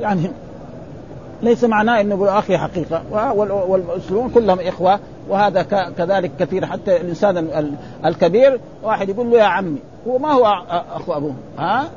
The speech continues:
يا عم، ما يخاطبه هكذا، ها؟ أو يكنيه بكنيته إذا كان يعرف. هذه عادة في العرب، وعادة يعني فيها أدب وفيها وقار. قال: "فأنا أخبرت أنه، أخبرت أنه يسب رسول الله صلى الله عليه وسلم،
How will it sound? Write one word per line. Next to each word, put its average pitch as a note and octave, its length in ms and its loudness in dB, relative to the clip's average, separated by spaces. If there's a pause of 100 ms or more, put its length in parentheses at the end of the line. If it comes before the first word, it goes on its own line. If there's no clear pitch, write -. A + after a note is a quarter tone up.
يا A3+ 80 0
عم، F3+ 240 2
ما D#3 300 -2
يخاطبه A#3 480 2
هكذا، D#3+ 400 0 (460)
ها؟ F#3 40 -2
أو B3+ 300 4
يكنيه A3+ 420 2
بكنيته F3+ 560 0 (300)
إذا D#3+ 180 0
كان E3+ 200 0
يعرف. C#3+ 280 -4
هذه G3 220 -2
عادة F#3+ 360 4
في E3 240 -4
العرب، G3 380 2
وعادة F3 460 4 (360)
يعني E3 220 2
فيها F#3 340 4
أدب F3 240 4
وفيها D#3+ 320 2
وقار. F3+ 460 4 (300)
قال: F3 420 4 (260)
"فأنا F#3 260 0
أخبرت F#3 360 0
أنه، F3 500 2 (180)
أخبرت G#3+ 460 2
أنه G3 300 0
يسب F#3 340 0
رسول F3+ 340 -2
الله F3 300 0
صلى C#3+ 80 -6
الله E3 100 0
عليه D3+ 100 -4
وسلم، C#3 260 -4